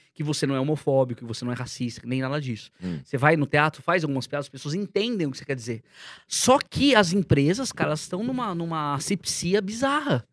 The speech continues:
Speaker 1: Elas querem que você não fale absolutamente nada que possa parecer um desrespeito. E, e, e... Bom, você tá cagando, né, pro
Speaker 2: Não,
Speaker 1: assunto?
Speaker 2: não, eu po-, eu posso falar uma coisa?
Speaker 1: Não, você
Speaker 2: Eu
Speaker 1: tá caga-,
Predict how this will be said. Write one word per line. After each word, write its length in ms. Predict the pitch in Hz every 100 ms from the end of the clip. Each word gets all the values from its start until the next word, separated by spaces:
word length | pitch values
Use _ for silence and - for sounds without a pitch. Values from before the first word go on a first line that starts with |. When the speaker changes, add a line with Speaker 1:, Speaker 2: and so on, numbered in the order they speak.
| _ _ _ _ _ _ -
Speaker 1:
Elas 220 | 170 185
querem 340 | - 196 240
que 120 | 247 233
você 560 | 254 - 240 247 262
não 120 | 254 240
fale 320 | 240 240 233
absolutamente 720 | 226 285 277 247 247 247 226
nada 240 | 220 247
que 120 | 233 -
possa 420 | - 254 285 285
parecer 760 | 285 262 254 - - 247 320 - _ _ -
um 100 | 294
desrespeito. 720 | 269 320 - 294 320 - 117 _ _ _ _ -
E, 200 | 196 208 202
e, 1000 | 208 208 196 190 185 185 180 170 160 160
e... 20 |
Bom, 140 | -
você 200 | 202 -
tá 100 | -
cagando, 360 | 415 294 214 190
né, 80 | 185
pro 120 | 160
Speaker 2:
Não, 80 | -
Speaker 1:
assunto? 120 | 147 233
Speaker 2:
não, 120 | 143
eu 120 | 107 123
po-, 100 | 139
eu 100 | 110
posso 160 | 135
falar 140 | 131 120
uma 100 | 101
coisa? 220 | 117 104
Speaker 1:
Não, 60 | 95
você 60 |
Speaker 2:
Eu 60 | 131
Speaker 1:
tá 60 |
caga-, 140 | -